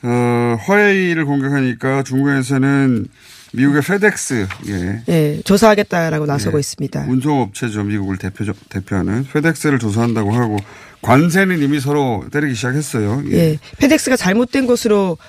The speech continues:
Speaker 2: 보냈다라고 하는데 이에 대해서 미국 정부 조정이 배후에 있는지 의심스럽다라는 식의 주장을
Speaker 1: 예.
Speaker 2: 중국에서 펼치고 있습니다.
Speaker 1: 어, 이것도 좀 웃긴 이야기입니다. 중국,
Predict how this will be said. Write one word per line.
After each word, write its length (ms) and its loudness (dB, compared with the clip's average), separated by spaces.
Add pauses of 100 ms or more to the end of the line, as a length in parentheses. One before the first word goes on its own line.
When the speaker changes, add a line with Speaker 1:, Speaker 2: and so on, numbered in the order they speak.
(180)
Speaker 2:
보냈다라고 500 -2
하는데 260 0
이에 260 2
대해서 260 -2
미국 260 0
정부 220 0
조정이 360 0
배후에 280 0
있는지 240 -2
의심스럽다라는 800 -2
식의 240 -8
주장을 360 -2
Speaker 1:
예. 40 -8
Speaker 2:
중국에서 420 -2
펼치고 320 -4
있습니다. 500 -8 (400)
Speaker 1:
어, 200 -6
이것도 220 -2
좀 220 -4
웃긴 380 2
이야기입니다. 480 0
중국, 400 -4